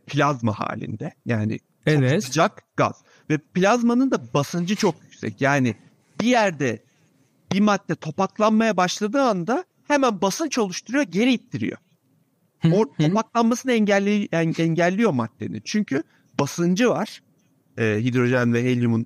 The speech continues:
Speaker 1: iyonize olan hidrojen ve helyum plazmasının hemen geri ittiriyor. Dolayısıyla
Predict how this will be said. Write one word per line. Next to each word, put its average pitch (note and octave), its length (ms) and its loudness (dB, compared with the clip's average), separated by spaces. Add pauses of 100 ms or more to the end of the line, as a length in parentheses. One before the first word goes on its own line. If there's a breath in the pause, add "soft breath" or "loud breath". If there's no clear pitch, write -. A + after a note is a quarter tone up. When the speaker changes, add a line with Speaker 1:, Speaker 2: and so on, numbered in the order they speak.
(160)
Speaker 1:
iyonize C3 500 2
olan A#2+ 320 2
hidrojen A2+ 480 -2
ve A#2 80 0
helyum A#2+ 280 -2
plazmasının - 640 -6 (260 soft breath)
hemen A#3 280 0
geri G3 160 0
ittiriyor. A2+ 300 -4
Dolayısıyla F#3 520 -2